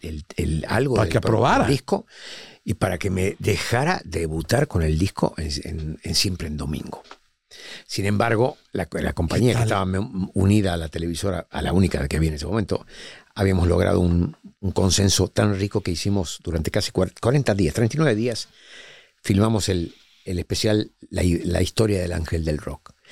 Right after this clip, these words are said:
Speaker 2: Mm.
Speaker 1: Un-, una historia filmada muy rica que se, se pasó un sábado a las nueve de la noche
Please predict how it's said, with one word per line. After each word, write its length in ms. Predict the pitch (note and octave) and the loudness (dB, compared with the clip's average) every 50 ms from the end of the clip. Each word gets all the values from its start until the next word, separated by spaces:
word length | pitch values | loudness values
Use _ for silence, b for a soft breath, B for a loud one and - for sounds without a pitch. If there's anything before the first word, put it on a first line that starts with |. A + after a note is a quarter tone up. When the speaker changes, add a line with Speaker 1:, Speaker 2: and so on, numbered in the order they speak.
| B B B | B B B
Speaker 2:
Mm. 80 | A2+ A#2+ B2 A2+ G#2 F2 - | -2 0 0 0 0 -2 -4
Speaker 1:
Un-, 140 | F2+ D#2+ - - | -8 -10 -10 -10
una 120 | F2 D#2+ | -8 -8
historia 240 | D#2 - A#2+ G2+ F2+ | -2 0 0 0 0
filmada 580 | - - G2+ F2 F2+ G#2 G#2 G2+ G#2+ A2 - _ _ _ | -2 -4 -4 -2 0 0 0 0 -2 -4 -6 _ _ _
muy 300 | - G2 G#2 A#2+ B2 A2+ | -4 2 4 6 6 6
rica 460 | F#2+ F2+ F2+ G2 F#2+ - A#2 A2+ - _ _ _ _ - | 4 2 0 -2 -2 0 -4 -4 -4 _ _ _ _ -6
que 100 | - F2+ | -2 0
se, 180 | - - - - _ - _ | 0 0 -2 -4 _ -20 _
se 160 | - - F2+ | -6 -6 -6
pasó 260 | - - - - - C#3+ | -4 -2 0 2 4 4
un 100 | C#3+ A#2+ | 4 2
sábado 260 | - - C3 B2 A2+ | 0 2 2 2 2
a 60 | G#2 | 2
las 100 | G2 F2+ | 0 0
nueve 180 | F2+ G#2 A2+ G#2 | -2 -2 -2 -2
de 60 | G2 | -2
la 80 | F#2+ F#2 | -2 -2
noche 380 | G2+ A#2+ A2+ - D3 D3 - | -4 -4 -4 -2 -4 -4 -4